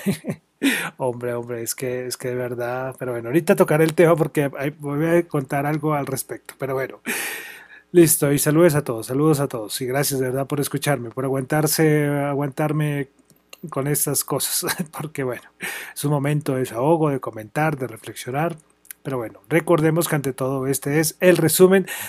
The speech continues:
de las noticias económicas. Bueno, comenzamos con Asia. El Banco de Japón tuvo decisión de tasas de interés el día de hoy, pues mantuvo sin cambio su tasa en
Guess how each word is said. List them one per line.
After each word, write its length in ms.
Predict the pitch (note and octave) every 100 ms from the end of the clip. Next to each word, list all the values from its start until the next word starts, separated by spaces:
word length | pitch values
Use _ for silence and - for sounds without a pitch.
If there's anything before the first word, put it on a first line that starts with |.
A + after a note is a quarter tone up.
| -
de 80 | E3
las 160 | D#3 C3+
noticias 680 | C3 - D#3 - C#3+ - -
económicas. 600 | D3 C3+ - G#2 - B2+
Bueno, 260 | F#3+ D3 - - - - -
comenzamos 520 | G3+ G#3 G#3+ A#3 -
con 280 | - G3 G3
Asia. 580 | F#3+ F#3+ - C#3+ C3 B2+ _ - F#3
El 600 | F3 F3 F3 F3 F3 E3+
Banco 420 | F#3+ G3 G3+ F#3+
de 140 | F3
Japón 560 | C3+ E3 D#3+ E3+ F#3 - _ -
tuvo 380 | D#3+ D#3 D3+
decisión 580 | D3 D3+ D#3 - D#3 D3+
de 160 | D3+ D3
tasas 260 | D3+ C3+
de 100 | D3+
interés 440 | D3 D#3 C#3+ D#3 D3+
el 140 | C#3
día 220 | C#3+ C#3+
de 60 | B2+
hoy, 160 | D#3+ G#3+
pues 480 | - C3+ B2+ B2
mantuvo 420 | B2+ B2+ B2 D3+ C#3+
sin 180 | D3+
cambio 280 | C#3 C#3 C#3
su 140 | C#3 C#3
tasa 300 | C#3+ C3+
en 100 | D#3